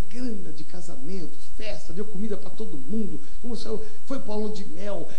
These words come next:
em países e mandou foto, postou foto, pôs no Instagram, pôs no Facebook, todo mundo rindo, é beijinho, be-, meu irmão, é tanta coisa boa, mas depois vai passando tempo, mas cadê aquilo?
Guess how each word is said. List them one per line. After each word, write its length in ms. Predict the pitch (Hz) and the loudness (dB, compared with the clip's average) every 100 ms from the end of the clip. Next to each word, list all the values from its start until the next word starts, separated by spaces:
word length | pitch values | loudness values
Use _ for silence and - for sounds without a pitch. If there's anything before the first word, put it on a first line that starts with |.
| 160 | 0
em 100 | 196 | 0
países 840 | - - 165 202 214 156 139 127 - - | 0 0 0 0 0 0 0 0 0 0
e 40 | |
mandou 280 | 214 220 208 | 0 0 0
foto, 560 | - - 190 202 - - | 0 0 0 0 0 0
postou 340 | - 220 226 | 0 0 0
foto, 500 | 208 - 202 196 - | 0 0 0 0 0
pôs 200 | 143 240 | 0 0
no 80 | 196 | 0
Instagram, 520 | 175 190 151 165 180 - - | 0 0 0 0 0 0 0
pôs 160 | - 262 | 0 0
no 80 | 180 | 0
Facebook, 680 | 208 - 156 - 196 175 - - - - | 0 0 0 0 0 0 0 0 0 0
todo 320 | 131 196 208 | 0 0 0
mundo 220 | 233 190 | 0 0
rindo, 500 | - 208 226 160 165 | 0 0 0 0 0
é 60 | 175 | 0
beijinho, 800 | 220 190 - - 214 220 170 - - - | 0 0 0 0 0 0 0 0 0 0
be-, 380 | 240 175 180 214 | 0 -2 0 0
meu 320 | 254 294 214 | 0 0 0
irmão, 420 | 190 226 269 202 - - | 0 0 0 0 0 0
é 80 | 214 | 0
tanta 500 | - - 320 330 330 | 0 0 0 0 0
coisa 300 | 233 208 202 | 0 0 -2
boa, 180 | 233 247 | -2 -2
mas 140 | 302 | -2
depois 320 | 294 - 269 | 0 0 0
vai 100 | 254 | 0
passando 360 | 240 208 240 202 | 0 0 -2 -2
tempo, 260 | 240 233 | 0 0
mas 140 | 220 220 - - | 0 0 0 0
cadê 600 | 226 202 220 233 220 151 - - - | 0 0 2 2 0 0 2 2 2
aquilo? 420 | 165 - 147 | 2 2 2